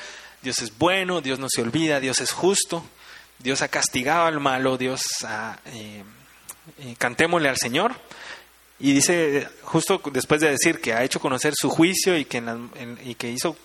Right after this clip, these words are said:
pagar al malo por su maldad, él dice, haga una pausa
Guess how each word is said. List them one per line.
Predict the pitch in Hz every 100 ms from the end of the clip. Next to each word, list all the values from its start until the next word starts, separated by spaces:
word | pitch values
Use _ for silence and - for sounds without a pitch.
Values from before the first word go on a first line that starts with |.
| - - _
pagar | 120 123 165
al | 175
malo | 175 196 -
por | 131
su | 120
maldad, | 127 113 113 190 240 - - - - - -
él | 135
dice, | - 147 - - - _ _ _ _ _ _ _ _ -
haga | 113
una | 127 131
pausa | 165 220 226 240